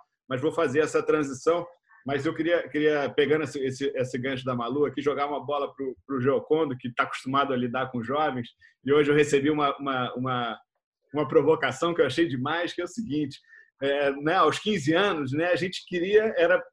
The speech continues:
crescer em tribo, né, com a minha galera, com aquela coisa, e negar os pais, né? "Pô, não, não me pega na porta da escola, não, não sei o que e tudo." Porra, e a gente tá tendo que viver dentro de casa e longe dos amigos.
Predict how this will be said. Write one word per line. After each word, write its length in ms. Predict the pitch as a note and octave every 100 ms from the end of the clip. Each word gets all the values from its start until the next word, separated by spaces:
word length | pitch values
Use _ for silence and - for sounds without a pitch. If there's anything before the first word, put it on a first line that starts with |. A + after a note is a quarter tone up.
| _
crescer 460 | F#3+ F3 - F#3
em 140 | F#3 -
tribo, 520 | E3 G3 B3 C#4+ C#4+ _
né, 300 | D3+ G#3+ G#3+
com 80 | D#3+
a 60 |
minha 160 | E3 E3+
galera, 560 | D#3 D3 G3 G3+ F#3
com 80 | E3
aquela 260 | D#3+ F3+ E3+
coisa, 400 | F#3 G#3+ A3+ A3+ _ _
e 120 | - A3
negar 440 | A#3 F3 F#3 A#3
os 120 | B3
pais, 440 | - G3+ G#3 E3+ C3+
né? 160 | F3 G3
"Pô, 180 | G#3 E3
não, 220 | E3+ G#3
não 100 | D#3
me 120 | D#3
pega 260 | D3 G3 A#3+
na 100 | A#3
porta 300 | A3+ A#3 A#3+
da 60 | A#3+
escola, 360 | A#3 A#3 A#3+
não, 320 | F#3+ A3 G#3 F3+
não 60 |
sei 160 | F#3+ G3+
o 40 |
que 60 | A3
e 80 | A#3
tudo." 200 | A3 G#3 _ _ _
Porra, 140 | C4+ A3
e 20 |
a 40 | -
gente 160 | B3
tá 100 | A#3
tendo 160 | A3 B3
que 80 | A3+
viver 340 | G#3+ B3 A3+
dentro 380 | A3+ D#4+ B3+ C4
de 160 | G#3+
casa 340 | - G#3+ B3+ A#3+
e 40 |
longe 320 | G#3+ A#3+ B3
dos 180 | C4 A#3
amigos. 380 | A3 F3+ G3 G#3